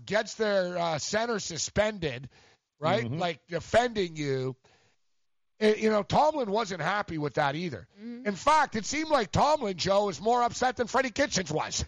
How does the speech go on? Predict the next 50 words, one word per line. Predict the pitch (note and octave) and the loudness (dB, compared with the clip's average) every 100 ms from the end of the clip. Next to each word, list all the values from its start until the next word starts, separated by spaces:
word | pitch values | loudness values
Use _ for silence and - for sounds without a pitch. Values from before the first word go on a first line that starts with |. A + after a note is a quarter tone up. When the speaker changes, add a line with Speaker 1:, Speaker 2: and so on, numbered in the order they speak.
| - - - | -8 -20 -2
Speaker 1:
Kitchens | - C#4 B3 A3+ | -2 0 0 2
wearing | B3+ B3 | 2 2
a | |
Speaker 3:
Oh, | |
Speaker 1:
damn | B3 B3 | 0 2
Speaker 3:
Freddie | G4 | 0
Speaker 1:
T-shirt | B3 G#3+ F#3 | 0 0 0
Speaker 3:
Kitchens | E3+ A3+ | -2 -2
Speaker 1:
after. | - | -4
Speaker 3:
wasn't. | G3+ G3+ G3 | -4 -6 -8
Yeah, | F#3+ | -6
Freddie | F3+ A#3 F#3 | -4 -4 -4
Kitchens | E3 E3+ | -8 -6
Speaker 2:
Yep. | F3+ D#3+ | -6 -6
Speaker 3:
didn't | G2+ | -8
care. | - - _ _ _ _ _ _ - | -20 -20 _ _ _ _ _ _ -8
He | A3 | -6
was | G#3 | -4
like, | G3+ D3 | -4 -2
"Oh, | F#3+ | -4
good | E3+ F3 | -6 -10
Speaker 2:
No. | |
Speaker 3:
for | E3 | -8
you." | C#3+ C#3+ D#3+ _ _ _ _ _ _ _ _ _ _ _ _ _ _ _ E2 | -8 -8 -12 _ _ _ _ _ _ _ _ _ _ _ _ _ _ _ -20
Speaker 2:
Yeah. | - _ _ - | -20 _ _ -10
He, | C3+ - | -10 -6
he | D3 | -6
wore | E3 F3 | -4 -4
the | D3 | -6
T-shirt, | C3 G#3 F3+ G2+ D2 E2 | -8 -8 -8 -12 -12 -12
didn't | A2 | -10
he? | C3+ B2+ - - - - - - - - - - | -10 -10 -16 -14 -8 -6 -8 -18 -20 -20 -14 -8
<laughs> | G#3+ - | -8 -10
Didn't | G#3+ G3+ | -10 -2
Speaker 3:
They | A#3 | -2
Speaker 2:
he? | |
Speaker 3:
started | - C4 E4 C#4 | 0 0 0 -2
Speaker 2:
Oh. | D3+ | -6
Speaker 3:
it. | - - _ _ C3 | -8 -14 _ _ -12
Speaker 1:
Well, | B2+ | -6
it's | A2+ | 0
Speaker 2:
Yeah, | F3 | 2
Speaker 1:
time | E3 D3+ | 0 -2
to | |
Speaker 2:
right. | - | -4
Speaker 1:
wear | C3+ | -2
a | |
lot | C4 - | 0 -2
of | |
Speaker 3:
Pittsburgh | - | -2